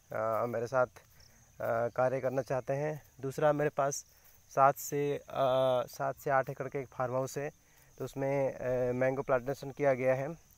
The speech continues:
और उसमें सारा, म, बारबेड वायर, मतलब तार जाली लगाया गया है। और दूसरा, पानी की व्यवस्था है उसमें। तो सात से आठ एकड़ के जो, जो ज़मीन है उसमें, अ,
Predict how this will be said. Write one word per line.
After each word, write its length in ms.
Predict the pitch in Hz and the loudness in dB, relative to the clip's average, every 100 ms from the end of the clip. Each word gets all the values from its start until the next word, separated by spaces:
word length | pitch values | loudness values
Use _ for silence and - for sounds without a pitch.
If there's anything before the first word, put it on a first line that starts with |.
| - | -4
और 500 | 117 117 120 123 123 _ - - - | 2 4 4 4 0 _ -20 -20 -14
उसमें 400 | 131 156 156 156 | -4 2 4 4
सारा, 560 | 151 139 143 143 139 135 | 6 8 10 10 8 4
म, 300 | 127 127 123 | -4 -6 -2
बारबेड 360 | 120 127 131 135 | 2 2 2 0
वायर, 280 | 135 135 127 | 2 4 2
मतलब 280 | 120 123 127 - | 0 -2 -2 4
तार 180 | 123 120 | 4 6
जाली 260 | 131 127 | 2 2
लगाया 380 | 131 127 131 135 | 2 4 4 4
गया 240 | 131 135 | 4 0
है। 160 | 131 156 - _ _ _ - - | 0 -4 -12 _ _ _ -14 -2
और 260 | 123 123 113 127 127 127 123 113 | 0 2 0 0 0 0 -2 -4
दूसरा, 420 | 113 139 135 135 - - _ - - - _ - - - - | -6 2 4 4 0 -20 _ -20 -20 -20 _ -20 -20 -6 4
पानी 220 | 127 147 | 6 6
की 80 | 156 | 2
व्यवस्था 460 | 143 143 151 - 156 | 4 4 4 0 2
है 140 | 156 | 2
उसमें। 280 | 147 151 170 - _ - - - - | 2 -2 -6 -10 _ -20 -20 -16 -2
तो 420 | 135 131 135 131 - - | 2 4 2 0 -6 -16
सात 280 | - 143 151 | 2 4 4
से 140 | - | 4
आठ 160 | 156 147 | 4 4
एकड़ 220 | 151 151 | 2 -2
के 140 | - 147 | -2 -4
जो, 380 | 135 131 131 | -4 -6 -8
जो 180 | 127 131 | -8 -6
ज़मीन 340 | 123 127 143 143 | -2 0 2 0
है 220 | 143 143 | 2 0
उसमें, 520 | 131 - 139 139 | 0 0 4 4
अ, 40 | 139 | 2